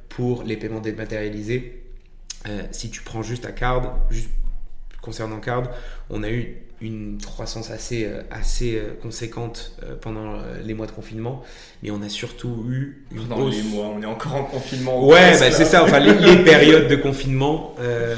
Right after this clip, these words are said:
Speaker 1: les, les, les, les différents mois, je crois qu'on a eu, je sais pas, je sais plus combien de mois de confinement en
Speaker 2: On
Speaker 1: tout.
Speaker 2: arrive à un an bientôt, là, mais
Speaker 1: Ouais, c'est, ça devient, ça devient compliqué, mais, euh,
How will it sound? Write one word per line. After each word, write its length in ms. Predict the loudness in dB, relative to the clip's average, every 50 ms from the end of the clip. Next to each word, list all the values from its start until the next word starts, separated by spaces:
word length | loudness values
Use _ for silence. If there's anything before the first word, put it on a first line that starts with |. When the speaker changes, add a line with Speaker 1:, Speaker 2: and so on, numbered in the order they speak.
| -4 -4
Speaker 1:
les, 100 | -4 -4
les, 220 | -4 -4 -6 -6 -6
les, 220 | -6 -8 -10 -10 -10 -10
les 60 | -8
différents 500 | -8 -8 -8 -8 -6 -4 -2 -2 -2 -2
mois, 180 | -2 -2 -2 -4
je 60 | -6
crois 100 | -8 -10
qu'on 120 | -10 -10
a 40 | -10
eu, 80 | -10 -10
je 120 | -10 -8
sais 40 | -8
pas, 60 | -8 -8
je 60 | -8
sais 140 | -8 -10 -10
plus 80 | -10 -10
combien 180 | -8 -8 -8 -8
de 60 | -8
mois 140 | -8 -8 -10
de 40 |
confinement 440 | -10 -12 -8 -2 0 2 4 4 6
en 60 | 6
Speaker 2:
On 20 | 6
Speaker 1:
tout. 120 | 6 6
Speaker 2:
arrive 240 | 6 6 4 4 2 2
à 80 | 2
un 120 | 2 2 2
an 140 | 2 0 0
bientôt, 380 | 0 -2 -2 -2 -2 -2 -2
là, 260 | -2 -2 -4 -4 -6 -8 -4
mais 120 | 0 4
Speaker 1:
Ouais, 300 | 4 6 8 8 6 6
c'est, 160 | 4 2 0
ça 160 | 0 0 2
devient, 300 | 2 2 2 2 2 0 0
ça 100 | -2 -2
devient 260 | 0 0 0 0 0 0
compliqué, 400 | -2 -4 -4 -2 2 4 4 6
mais, 280 | 6 4 2 2 0 -4
euh, 640 | -2 0 0 2 2 2 2 0 0 -2 -4 -4 -6